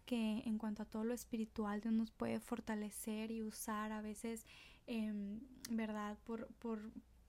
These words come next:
por maneras increíbles y por medios que no podemos imaginarlo, pero ¿cuál es el instrumento que Él utiliza? Pues nuestro cuerpo. Mira, tristemente mucha gente limitada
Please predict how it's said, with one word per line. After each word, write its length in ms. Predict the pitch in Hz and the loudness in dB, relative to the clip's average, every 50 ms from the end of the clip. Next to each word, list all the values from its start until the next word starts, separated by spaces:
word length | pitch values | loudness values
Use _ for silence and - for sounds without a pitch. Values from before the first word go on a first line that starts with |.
| - - | -2 2
por 140 | 254 233 226 | 4 6 6
maneras 480 | 220 220 214 214 214 220 214 - - | 6 6 6 4 2 0 0 2 4
increíbles 760 | 247 226 220 214 - 226 214 214 214 214 220 220 233 233 - - | 6 6 6 4 4 2 2 2 2 0 -2 -2 -4 -4 -6 -6
y 40 | |
por 180 | 220 - 226 214 | -6 -4 -4 -4
medios 340 | 208 208 214 220 220 214 - | -4 -4 -4 -4 -6 -6 -4
que 100 | - 220 | -2 -2
no 120 | 208 202 | -2 -2
podemos 460 | - - 226 220 220 220 254 - - | -2 0 2 4 4 2 2 0 0
imaginarlo, 680 | 254 233 233 208 - - 233 214 208 208 214 208 220 226 - | 0 0 0 0 2 4 4 4 6 4 2 0 0 -2 -2
pero 180 | - 226 226 220 - | -4 -4 -4 -4 -8
¿cuál 260 | - - 240 254 269 | -6 -6 -4 -4 -2
es 160 | 311 302 - 311 | -4 -4 -4 -4
el 60 | 320 | -2
instrumento 760 | 311 302 285 - - - - 269 254 240 220 214 220 220 226 220 | 0 2 2 0 0 2 4 6 6 8 6 6 2 0 -2 -4
que 120 | - 220 | -4 -4
Él 100 | 208 208 | -4 -4
utiliza? 480 | 208 - - 220 214 220 - - - - - | -4 -2 -4 -4 -4 -4 -8 -10 -12 0 6
Pues 180 | 262 269 254 254 | 6 8 8 8
nuestro 360 | 254 240 - - - 240 220 | 6 6 4 2 -2 -2 -2
cuerpo. 540 | - - - 220 220 220 226 - - 269 262 - - - - - - - - - - | -2 -2 -2 -2 0 -2 -4 -6 -8 -8 -10 -10 -14 -16 -16 -14 -14 -14 -10 0 4
Mira, 220 | 240 247 240 233 233 | 4 6 6 6 4
tristemente 760 | - 240 247 220 - - 277 269 269 277 277 277 269 294 269 | 2 2 0 0 0 0 2 4 6 6 4 4 4 4 6
mucha 580 | 262 254 247 262 262 269 294 277 - - 302 | 6 8 8 8 8 8 6 4 -2 -4 -6
gente 640 | 269 - - - - 247 247 254 254 254 - 254 240 | -6 -6 -6 -4 -2 0 2 2 2 2 2 0 0
limitada 1080 | 233 233 233 233 226 226 226 226 220 - - - 247 226 233 247 254 240 240 - - | 2 2 4 6 6 6 6 6 4 0 -2 0 2 2 4 4 4 4 2 0 -4